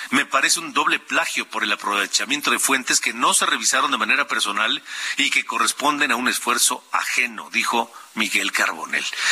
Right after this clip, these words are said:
El diario El País explica en este reportaje que los autores plagiados fueron consultados, eh, y revisaron los apartados donde sus textos fueron transcritos sin saber que pertenecían a la tesis de Yasmín Esquivel,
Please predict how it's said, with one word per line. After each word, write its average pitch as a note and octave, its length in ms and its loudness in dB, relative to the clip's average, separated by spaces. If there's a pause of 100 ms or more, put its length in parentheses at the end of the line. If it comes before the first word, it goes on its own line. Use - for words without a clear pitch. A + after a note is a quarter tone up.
(180)
El C#3+ 140 2
diario G3 340 2
El E3+ 100 0
País D#3 260 2
explica D3+ 400 0
en C#3+ 40 2
este D#3 160 0
reportaje A#2+ 640 -2 (500)
que B2 440 2
los B2 240 2
autores E3 680 2 (260)
plagiados A#2+ 680 0
fueron D3+ 200 0
consultados, A#2 840 -2 (460)
eh, A2+ 440 0 (120)
y B2+ 160 2
revisaron C#3+ 420 2
los B2 120 -2
apartados B2 520 0
donde G#2+ 400 0
sus - 180 -2
textos - 320 0
fueron C3 220 2
transcritos B2+ 720 2
sin A#2+ 520 0
saber C3+ 540 2
que - 140 -6
pertenecían G#2 580 0
a A#2+ 60 4
la F#2+ 140 -2
tesis A#2+ 280 2
de G2+ 120 0
Yasmín F#2 300 -2
Esquivel, A2 460 -2